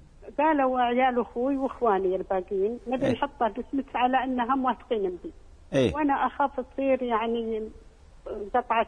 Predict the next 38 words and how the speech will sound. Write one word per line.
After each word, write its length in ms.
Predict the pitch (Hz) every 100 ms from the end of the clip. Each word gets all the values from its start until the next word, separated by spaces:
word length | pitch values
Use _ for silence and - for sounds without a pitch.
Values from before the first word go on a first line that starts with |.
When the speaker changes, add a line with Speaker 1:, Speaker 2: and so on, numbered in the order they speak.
| 226
Speaker 1:
رحم، 420 | 220 - 208 208 220
ما 140 | 285 277
بغيت 400 | 262 240 220 208
أقول 340 | 196 170 165
لا. 100 | 160 - - -
هل 140 | 294 247
هي 80 | 254
يجوز 480 | 226 208 247 269 254
ولا 220 | 277 277 214
ما 140 | 190
يجوز؟ 160 | 165 135
Speaker 2:
بس 180 | -
حصلتوا 500 | - 151 - 175 165
حكم 380 | 160 180 175 147
أنتم 300 | 139 131 139
الآن؟ 400 | 123 117 117 127
حصلتوا 480 | - 113 147 135 127
حكم؟ 400 | 131 - 143 139
Speaker 1:
لا، 80 | 247
لا، 240 | 262 262 - - - -
لا، 160 | 226 247 226
قالوا 280 | 226 240 240
لي: 400 | 240 220 214 202 - -
"سوي 320 | 233 226 220
وكالة". 500 | 196 - 175 147 151 -
Speaker 2:
وكالة، 520 | 147 147 147 95 85
يعني 220 | 101 120 156
إذا 280 | 170 170
حصلتوا 540 | 147 156 - 170 151 151
حكم 320 | 165 - 139
من 180 | 139 143
القاضي، 500 | 135 - 147 135 120
من 80 | 127
المحكمة، 760 | 135 139 - 160 170 175 156
ب-، 280 | - 135 147
بس-، 220 | 160 -
بتسجل 480 | 139 - 165 147 139
باسمك. 520 | 135 - 92 78 -